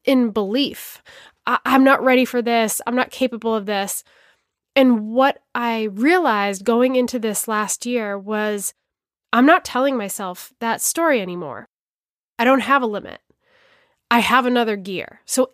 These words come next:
anytime I hit a wall now or a, a place where I would have typically cashed it in before, I ask myself, "What do I need to do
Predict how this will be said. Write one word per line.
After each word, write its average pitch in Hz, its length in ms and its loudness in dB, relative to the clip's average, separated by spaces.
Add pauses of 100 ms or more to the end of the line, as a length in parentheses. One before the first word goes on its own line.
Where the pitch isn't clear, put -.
anytime 294 680 4
I 220 80 -2
hit 220 220 -6
a 220 60 -4
wall 208 380 -2
now - 460 -12 (360)
or 214 300 2
a, 202 380 0 (380)
a - 100 -2
place 285 420 2
where 247 100 2
I 226 120 4
would 226 140 0
have 214 140 -6
typically 262 560 -4
cashed 226 460 -2
it 208 120 -4
in 208 200 -2
before, 190 640 -6 (380)
I 233 140 2
ask 233 280 2
myself, 202 600 -4 (240)
"What 240 540 4
do 247 200 -2
I 220 220 -2
need 214 400 0
to 208 100 -12
do 196 500 -4